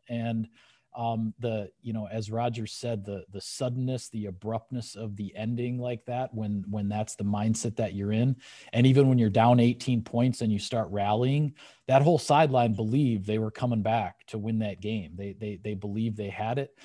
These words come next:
and they had the opportunities to do it. Um, it's, uh, it's, it's difficult. It's gonna make, it's gonna make for a long off season, uh, for, for everybody involved. It's gonna be, you know, scrutinized up one side and down the other, just like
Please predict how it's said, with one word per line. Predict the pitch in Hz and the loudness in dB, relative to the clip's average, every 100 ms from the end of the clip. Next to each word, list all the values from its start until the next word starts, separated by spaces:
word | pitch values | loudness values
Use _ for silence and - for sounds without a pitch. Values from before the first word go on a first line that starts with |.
| - _ | -20 _
and | 131 127 | -2 0
they | 117 | 2
had | 135 131 123 | 4 4 2
the | 123 | 0
opportunities | 117 113 107 139 120 117 107 | -2 -6 -8 -6 -4 -4 -6
to | - | -10
do | 92 123 123 | -8 -4 -4
it. | 82 _ - | -6 _ -10
Um, | 107 104 98 92 _ _ _ _ _ _ _ | -6 -4 -6 -8 _ _ _ _ _ _ _
it's, | 123 117 - | -8 -6 -4
uh, | 131 110 104 - _ _ _ _ - | -2 -2 -4 -8 _ _ _ _ -4
it's, | 120 - - - | -4 -4 -10 -4
it's | 139 - | -2 -2
difficult. | 151 139 131 117 95 98 | -2 -2 -2 -4 -6 -6
It's | 101 - | -8 -4
gonna | 120 | -2
make, | 113 117 117 - - | 0 0 -2 -8 -10
it's | 117 - | -10 -4
gonna | 120 | -2
make | 113 117 | -2 -2
for | - 117 | -4 -8
a | 107 | -6
long | 104 117 117 | -2 -2 0
off | 117 117 | -2 -4
season, | - 120 123 143 143 120 113 | -6 -8 -6 -4 -6 -8 -8
uh, | 113 107 | -6 -6
for, | - 113 107 101 - | -8 -8 -6 -8 -12
for | 113 | -10
everybody | 101 113 107 113 113 | -6 -4 -4 -2 -2
involved. | 107 95 107 123 113 | -2 -4 -2 0 0
It's | 98 - | -6 -4
gonna | 117 | -2
be, | 101 104 101 98 - - | 0 0 -2 -4 -10 -4
you | 110 | -2
know, | 98 | -2
scrutinized | - - 113 101 113 113 110 - | -6 -6 -4 -2 0 0 -2 -4
up | 98 - | -8 -6
one | 110 110 | -2 -2
side | - 113 104 | 0 0 0
and | 104 | 0
down | 107 110 | 0 2
the | 101 | 2
other, | 113 123 | 2 0
just | 101 104 - 110 | 0 -4 -6 -2
like | 107 98 | -2 -4